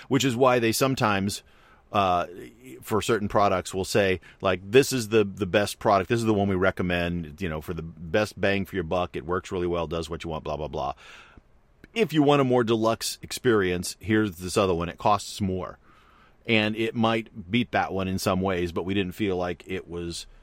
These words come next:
beating it in sufficient ways to justify the extra cost to make it our recommendation. But some people might prefer that. Or if that's important to you, you know, those extra bells and whistles that you might be getting. Like,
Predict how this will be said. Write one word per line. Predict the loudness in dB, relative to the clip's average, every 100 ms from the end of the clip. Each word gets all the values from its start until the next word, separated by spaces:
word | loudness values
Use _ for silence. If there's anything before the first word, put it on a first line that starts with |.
| -20 -20 -12 2
beating | 4 6 4
it | 0
in | -2 -2 -2
sufficient | 0 4 4 2
ways | 0 0 0 -2
to | -2 0
justify | 0 0 -2 0 0
the | 0 -2
extra | -2 -6
cost | 0 2 2 0
to | -4
make | -4 -2
it |
our | -2
recommendation. | -4 -6 -6 -6 -6 -8 -10 -8 -4
But | 0 4
some | 4
people | 2 0
might | -2 -2 -6
prefer | -4 2 4
that. | 2 4
Or | 8 8 8
if | 6
that's | 2 2
important | 0 -2 -2 -4
to |
you, | 2 4 4
you | 2
know, | 0
those | 0 0
extra | -2 -2 -2 -2 -2 -12 -20 _ _ _ -2
bells | 2 2 0
and | -2
whistles | -2 -4 -6
that | -6
you | -4
might | -4 -6
be | -6
getting. | -4 -4 -6 -12 -18 -6 2
Like, | 4